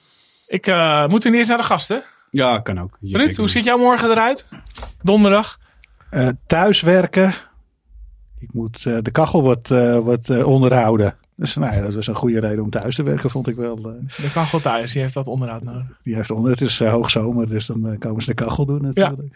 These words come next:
Speaker 1: Ja.
Speaker 3: Ja.
Speaker 1: Ja,
Speaker 3: Ja,
Speaker 1: dat
Speaker 3: verder,
Speaker 1: kan.
Speaker 3: verder niks bijzonders, eh.
Speaker 1: S'avonds, eh, A Z.
Speaker 3: S'avonds A Z, ja, ja.
Speaker 1: Hey,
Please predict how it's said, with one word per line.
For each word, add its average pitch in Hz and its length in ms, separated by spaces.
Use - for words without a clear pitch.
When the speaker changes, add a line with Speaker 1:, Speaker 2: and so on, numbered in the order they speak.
Speaker 1:
Ja. 147 120
Speaker 3:
Ja. 135 60
Speaker 1:
Ja, - 180
Speaker 3:
Ja, 131 80
Speaker 1:
dat 117 80
Speaker 3:
verder, 127 260
Speaker 1:
kan. 127 80
Speaker 3:
verder 127 220
niks 127 160
bijzonders, 175 600
eh. 185 80
Speaker 1:
S'avonds, - 400
eh, 110 220
A 113 60
Z. 113 80
Speaker 3:
S'avonds 143 300
A 110 40
Z, 180 360
ja, 175 220
ja. 156 160
Speaker 1:
Hey, 151 160